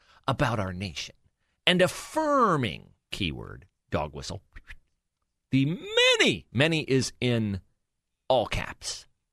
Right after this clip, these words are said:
"the many diverse experiences that define the American experience." Okay. In Ohio, honesty in education faces three threats, according to the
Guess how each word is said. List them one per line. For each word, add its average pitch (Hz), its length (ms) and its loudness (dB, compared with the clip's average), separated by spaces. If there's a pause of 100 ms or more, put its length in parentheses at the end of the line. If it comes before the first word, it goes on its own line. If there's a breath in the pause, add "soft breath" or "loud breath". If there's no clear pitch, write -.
(400)
"the 202 160 -2
many 277 680 2 (240)
diverse 165 640 2
experiences - 1000 -4 (340)
that 143 200 0
define 117 1040 0 (180)
the 127 240 0
American 110 640 -2 (100)
experience." - 840 -12 (1000)
Okay. - 220 -4 (1400)
In 320 100 6
Ohio, 185 320 6
honesty 165 380 2
in 143 80 2
education 127 440 0
faces 101 400 -2 (180)
three 131 520 -2
threats, - 800 -4 (720)
according 101 380 -2
to 95 220 -2
the 80 320 -4